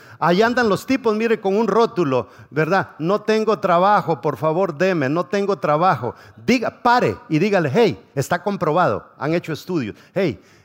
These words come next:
¿no tienes trabajo? Súbete, yo tengo trabajo y te voy a pagar." Y te decía, "No, thank you." No van, porque ya aprendieron a pedir.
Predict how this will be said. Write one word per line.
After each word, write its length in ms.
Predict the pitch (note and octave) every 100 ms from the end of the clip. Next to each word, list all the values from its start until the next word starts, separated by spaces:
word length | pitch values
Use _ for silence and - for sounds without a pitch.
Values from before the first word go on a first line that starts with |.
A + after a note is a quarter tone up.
| _ _
¿no 180 | C3 F3
tienes 300 | A3+ A3+ -
trabajo? 420 | E3+ G3 D3+ A2+ -
Súbete, 540 | - - G3 A#2+ G2 D#2+ _
yo 180 | G#2+ D#3
tengo 260 | - D#3+ D#3
trabajo 320 | B2 C3 A#2+
y 60 | A#2+
te 80 |
voy 180 | A2+ A#2
a 120 | A2+
pagar." 260 | A2 G2 G2+
Y 60 | G#2
te 100 | A#2+
decía, 180 | A2+
"No, 200 | A2+ C#3+
thank 220 | A2+ C3+ A2+
you." 180 | E2+ - _ _ - - - - - - - - - -
No 260 | C3 E3+ A#3
van, 320 | B3+ A#3 A2 - - - - _ _ _ _ _
porque 340 | B3+ A#3 B3 A3+
ya 120 | B3+
aprendieron 680 | B3+ C4+ B3+ B3+ B3+ B3+ B3
a 120 | B3
pedir. 540 | A#3 A#3+ C4+ B3+ F3